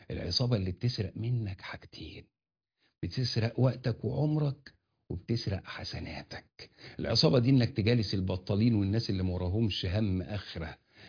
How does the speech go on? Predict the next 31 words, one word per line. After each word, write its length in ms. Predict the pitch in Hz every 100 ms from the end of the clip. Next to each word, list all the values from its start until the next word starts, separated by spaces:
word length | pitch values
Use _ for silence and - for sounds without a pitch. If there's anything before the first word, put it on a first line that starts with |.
| -
العصابة 440 | 62 - 117 110
دي 280 | 101 131 123 - -
زي 260 | 104 95 95
وسائل 400 | 95 87 120 101
التواصل 460 | - 98 113 -
الاجتماعي 800 | 90 87 87 - 98 117 95 90
اللي 120 | 85
بتخش 420 | 90 85 110 -
عليها 300 | 104 92 107
وتقعد 380 | 95 92 107 95
على 140 | 87 90
النت 280 | 101 -
بالساعات، 600 | 90 85 92 90 107 92 - - -
تسرق 400 | 107 - 101 -
وقتك 500 | 107 107 - 92 -
وعمرك 460 | 101 113 101 87 -
وحسناتك. 720 | - 90 92 98 95 90 82 - - -
العصابة 340 | 76 - 110
دي 120 | 101
زي 200 | 107 110
التليفون 540 | 98 - 98 90 131 120
اللي 160 | 98
ممكن 300 | 101 123 113
تخش 360 | 104 98 127 -
في 120 | 87
مكالمة 440 | 95 92 127 113 101
ساعة 340 | 123 123 104
ولا 200 | 95 95
ساعتين، 640 | 90 95 90 156 160 - - - -
غيبة 380 | 139 180 160 127
وسيرة 340 | 117 - 135